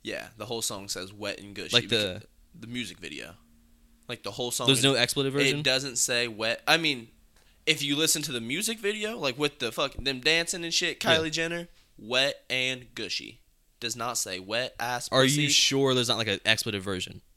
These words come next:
Speaker 1: I've only listened to the song one time.
Speaker 2: I've watched it forty-seven times,
Speaker 1: I was
Speaker 2: Cam.
Speaker 1: <laughs> I've
Speaker 2: Trust
Speaker 1: only,
Speaker 2: me.
Speaker 1: I've only listened to it one time, but 'cause every time that I've seen it, like, on, like, Twitter or anything,
Speaker 2: Mm-hmm.
Speaker 1: they've always said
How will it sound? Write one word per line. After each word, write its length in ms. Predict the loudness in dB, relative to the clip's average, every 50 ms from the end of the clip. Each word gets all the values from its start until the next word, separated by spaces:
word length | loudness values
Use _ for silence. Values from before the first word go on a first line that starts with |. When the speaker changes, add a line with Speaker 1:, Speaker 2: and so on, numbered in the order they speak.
| _ 2
Speaker 1:
I've 280 | 4 6 6 6 4 2
only 180 | 0 -2 -2 0
listened 240 | 0 0 0 -2 0
to 20 |
the 60 | 4 4
song 360 | 4 4 4 0 -2 0 0
one 140 | -2 -2 -4
time. 160 | -2 6 10
Speaker 2:
I've 200 | 12 12 12 12
watched 280 | 12 12 12 12 12 12
it 60 | 12 12
forty-seven 540 | 12 12 12 12 12 12 12 12 12 10 8
times, 360 | 6 4 2 2 2 4 6
Speaker 1:
I 60 | 6 8
was 100 | 10 10
Speaker 2:
Cam. 180 | 8 8 4
Speaker 1:
<laughs> 540 | 0 -4 -4 -4 -6 -8 -8 -10 -8 0 0 0 0 0 -6 2 10
I've 60 | 12 12
Speaker 2:
Trust 240 | 12 12 12 12 10
Speaker 1:
only, 120 | 8 4
Speaker 2:
me. 60 | 0 -2 -2
Speaker 1:
I've 120 | 0 0 0
only 140 | 0 -2 0
listened 260 | -2 -2 -2 -4 -4
to 100 | -4 -4 -4
it 60 | -2
one 160 | -4 -6 -6 -6
time, 420 | -8 -8 -8 -8 -8 -12 -16 -18 -20 -20 _ _ _
but 360 | -12 -8 -8 -6 -6 -8 -10 _ _ _ _ _ _ _ _ -20 _ _ -14
'cause 160 | -10 -8 -6 -2
every 240 | 0 0 0 0 -4
time 480 | -6 -4 -4 -4 -4 -4 -6 -8 -6 -4
that 320 | -2 -2 -2 -2 -6 -10 -14 -6 -4
I've 160 | -4 -2 -2
seen 240 | -2 -4 -4 -4 -6
it, 100 | -6 -6
like, 180 | -6 -6 -6 -8
on, 500 | -12 -10 -10 -10 -10 -10 -12 -12 -16 -20 -20 -12
like, 260 | -10 -10 -10 -10 -10
Twitter 360 | -14 -10 -8 -8 -6 -6 -8
or 40 | -8
anything, 500 | -10 -12 -14 -16 -16 -16 -16 -16 -16 -14 -10
Speaker 2:
Mm-hmm. 180 | -8 -6 -6 -6 -8 -10 _ -18
Speaker 1:
they've 240 | -8 -4 -4 -4 -4
always 380 | -4 -6 -6 -6 -6 -6 -6 -4
said 440 | -4 -4 -4 -4 -6 -8 -10 -14